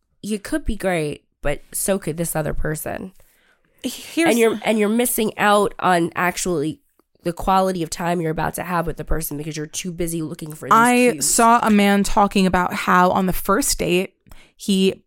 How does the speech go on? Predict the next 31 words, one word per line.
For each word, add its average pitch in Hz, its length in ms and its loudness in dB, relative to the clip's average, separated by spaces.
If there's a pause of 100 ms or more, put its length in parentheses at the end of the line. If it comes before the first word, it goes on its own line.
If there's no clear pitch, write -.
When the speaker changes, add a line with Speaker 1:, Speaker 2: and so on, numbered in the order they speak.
Speaker 2:
pulls 226 340 4
up 226 260 4 (160)
in 196 300 4
a 185 100 0 (120)
beaten 208 280 0
up 247 160 4
car 180 500 0 (560)
instead 185 420 0
of 185 120 -2
his 180 320 -8
really 185 300 2
nice 185 480 0
Audi. 180 540 0 (720)
And 190 420 4
he - 240 -6
takes 190 320 -2
her 185 140 2
to, 190 160 0
like, 180 380 -2 (160)
a 185 140 0
dinky 165 440 0
restaurant 190 680 -2 (220)
and 190 120 4
he 185 220 0 (220)
tries 208 400 2
to 214 80 4
go 185 200 2
Dutch 175 480 0
on 196 160 -2
the 190 60 -4
date 175 340 -6